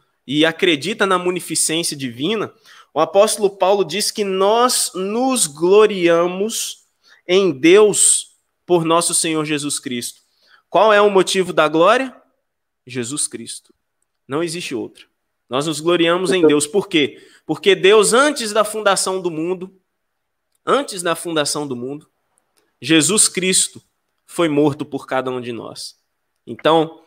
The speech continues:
é, esse aspecto de se gloriar, de se alegrar, de exaltar, é somente dado aqui na Bíblia, de acordo com Paulo, por inter-, é...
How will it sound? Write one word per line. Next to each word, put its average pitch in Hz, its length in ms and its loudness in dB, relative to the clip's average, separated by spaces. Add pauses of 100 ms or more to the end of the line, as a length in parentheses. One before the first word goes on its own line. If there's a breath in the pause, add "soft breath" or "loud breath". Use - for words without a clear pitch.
(540 soft breath)
é, 120 460 -2 (720)
esse 180 400 4
aspecto 170 680 0
de 147 160 -8
se - 200 -2
gloriar, 139 880 -2 (480)
de 139 140 -10
se - 240 -2
alegrar, 147 880 0 (400)
de 135 240 -12
exaltar, 202 1120 -2 (320)
é 139 80 -6
somente 160 680 -6
dado 147 480 -2 (180 soft breath)
aqui 123 240 -2
na 165 160 2
Bíblia, 147 400 0
de 139 120 4
acordo 156 480 2
com 143 320 -6
Paulo, 147 560 0 (640 soft breath)
por 185 220 4
inter-, 175 400 0
é... 131 400 2